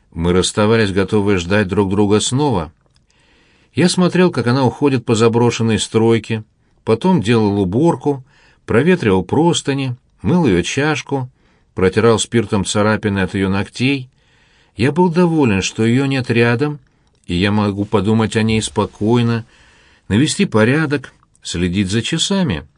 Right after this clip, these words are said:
И как раз когда мы были вместе, я вдруг начинал скучать по ней —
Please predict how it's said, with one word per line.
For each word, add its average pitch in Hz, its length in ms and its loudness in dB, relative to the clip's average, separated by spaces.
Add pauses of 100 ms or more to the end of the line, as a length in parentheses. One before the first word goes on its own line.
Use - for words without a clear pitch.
(460)
И 90 80 -2
как 104 200 0
раз 117 200 -2
когда 110 300 -2
мы 113 100 0
были 120 220 0
вместе, 170 600 0 (460)
я 156 240 2
вдруг 165 280 0
начинал 160 380 -2
скучать 147 640 0
по 127 140 0
ней — 120 300 0